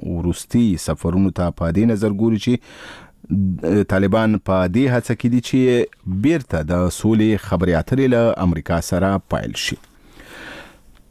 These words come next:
د طالبانو یو ویان سهیل شاهین ویلي چې د طالبانو مرستیال ملا عبدالغني برادر په بیجینګ کې د افغانستان لپاره د چین له خاص استازي ډینګ شیو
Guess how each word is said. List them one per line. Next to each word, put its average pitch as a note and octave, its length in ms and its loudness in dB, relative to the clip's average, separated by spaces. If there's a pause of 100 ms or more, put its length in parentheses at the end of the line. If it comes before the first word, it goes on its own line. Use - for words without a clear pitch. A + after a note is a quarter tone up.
(140)
د D3+ 220 4
طالبانو F#3 420 2
یو F3 160 2
ویان D#3 320 2
سهیل B2+ 320 0
شاهین C3+ 340 2
ویلي C3+ 260 2
چې B2+ 300 0
د A#2 260 4
طالبانو G2+ 460 2
مرستیال A2+ 680 2
ملا F#2 220 4
عبدالغني F2 480 0
برادر F#2+ 340 2
په A2+ 320 2
بیجینګ A#2 480 2
کې B2 240 0
د A2+ 160 4
افغانستان A#2 480 0
لپاره G#2 340 2
د F2+ 120 -2
چین A#2+ 180 2
له G2 100 -2
خاص A2+ 320 0
استازي G#2+ 460 0
ډینګ F#2 380 2
شیو C3+ 180 2